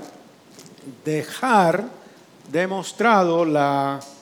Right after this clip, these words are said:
la grandeza de Jesús, y también, eh, él quiere presentarnos la grandeza del comienzo de la iglesia y todo lo que sucedió en la iglesia primitiva. Especialmente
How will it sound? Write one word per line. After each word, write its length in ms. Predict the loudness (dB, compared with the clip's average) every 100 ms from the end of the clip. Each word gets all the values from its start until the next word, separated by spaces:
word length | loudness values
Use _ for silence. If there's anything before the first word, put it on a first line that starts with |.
| -20 -20 -14 -2
la 180 | 0
grandeza 800 | 0 -2 -4 -6 -4 -2 0 0
de 100 | 0
Jesús, 640 | -2 -6 -8 -8 -8 -14 -20 -20 -20 -20 -20 -10
y 160 | -10 -2
también, 880 | -2 -2 -4 -6 -4 -4 -8 -14 -20 _ -20 -20 -20 -8
eh, 420 | -6 -4 -4 -6 -12 -10
él 240 | -4 -4 -4
quiere 520 | -4 0 2 0 -4
presentarnos 1000 | -6 -8 -8 -12 -6 -4 -4 -10 -12 -18 -20 -20 -20 -20 -12
la 200 | -4 -2
grandeza 640 | -2 -4 -8 -8 -6 -4 -2
del 320 | -2 -4 -8
comienzo 580 | -12 -12 -10 -12 -10 -8
de 120 | -6
la 100 | -6
iglesia 460 | -6 -8 -6 -6 -8
y 80 |
todo 320 | -8 -6 -4 -6
lo 100 | -8
que 100 | -12
sucedió 640 | -14 -12 -10 -4 -4 -6 -12 -20 -16 -8
en 160 | -4
la 140 | -2 -2
iglesia 440 | -4 -4 -4 -6
primitiva. 640 | -6 -12 -10 -8 -4 -4
Especialmente 960 | -6 -10 -6 -4 -4 -4 -6 -4 -6